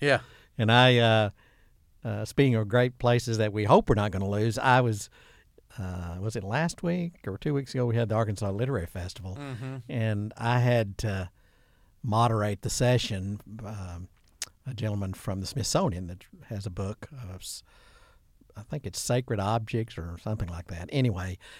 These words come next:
Speaker 2: when we got through, I took that evening, he and I, along with, uh, our, uh, strategic planning consultant from Richmond, Virginia,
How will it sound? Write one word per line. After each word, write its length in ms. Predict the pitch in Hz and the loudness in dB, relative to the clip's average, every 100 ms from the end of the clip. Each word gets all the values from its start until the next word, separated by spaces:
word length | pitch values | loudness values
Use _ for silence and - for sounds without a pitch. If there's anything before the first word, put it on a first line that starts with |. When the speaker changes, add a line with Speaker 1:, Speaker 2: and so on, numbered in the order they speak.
| - | -4
Speaker 2:
when 100 | 135 | 2
we 80 | 127 | 8
got 240 | 156 170 | 8 8
through, 400 | - 151 180 131 | 6 8 10 10
I 120 | 120 | 8
took 460 | 123 - 139 - - - _ | 6 6 4 4 -10 -20 _
that 180 | 127 127 | 2 4
evening, 480 | 135 151 113 117 107 - - _ _ | 6 4 4 2 0 -6 -20 _ _
he 220 | - 139 | 0 2
and 100 | 127 | 4
I, 220 | 120 120 | 6 6
along 360 | 120 117 120 110 | 4 4 4 2
with, 320 | 110 - - | 0 -2 -4
uh, 200 | 107 104 | -2 -2
our, 340 | 117 107 104 | -4 -2 -2
uh, 140 | 101 95 | -2 -4
strategic 540 | - 117 - 143 117 | -8 -6 -4 -4 -4
planning 300 | - 151 151 92 | -4 -2 -2 -4
consultant 640 | 85 - 85 78 107 - | -6 -6 -8 -8 -8 -8
from 300 | - 104 90 | -10 -8 -6
Richmond, 340 | 101 107 104 90 | -6 -6 -6 -8
Virginia, 460 | 82 120 127 87 | -6 -4 -4 -6